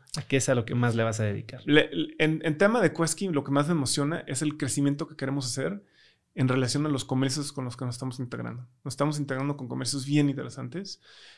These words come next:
Speaker 2: Estamos viendo cómo la tesis de lo que tenemos pensado de Quesky Pay se está empezando a, a materializar.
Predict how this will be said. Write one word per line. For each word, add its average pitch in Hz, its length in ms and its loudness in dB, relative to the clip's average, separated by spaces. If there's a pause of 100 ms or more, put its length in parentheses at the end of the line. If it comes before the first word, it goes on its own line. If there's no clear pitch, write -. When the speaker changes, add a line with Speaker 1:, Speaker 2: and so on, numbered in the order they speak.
(140)
Speaker 2:
Estamos 143 460 4
viendo 147 580 2 (320)
cómo 151 680 6 (280)
la 131 320 2
tesis 160 400 2
de 151 80 4
lo 135 180 4
que 131 80 -4
tenemos 135 400 -2
pensado 139 440 -2
de 131 120 -4
Quesky 127 260 -10
Pay 127 220 -4
se - 100 -6
está - 160 -8
empezando 135 640 -2
a, 120 180 -6 (520)
a 120 300 -2
materializar. 123 800 -2